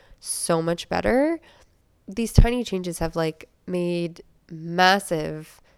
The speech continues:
shifts in my mood, in my confidence, in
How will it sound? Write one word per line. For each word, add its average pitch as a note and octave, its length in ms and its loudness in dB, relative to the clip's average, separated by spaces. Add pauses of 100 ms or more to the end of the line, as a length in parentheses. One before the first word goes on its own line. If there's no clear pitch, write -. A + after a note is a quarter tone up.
shifts - 460 0
in D#3+ 280 -4
my D3 220 -4
mood, G#3 760 2 (340)
in E3 180 -4
my D#3+ 260 -6
confidence, F#3+ 1000 0 (480)
in F3 560 2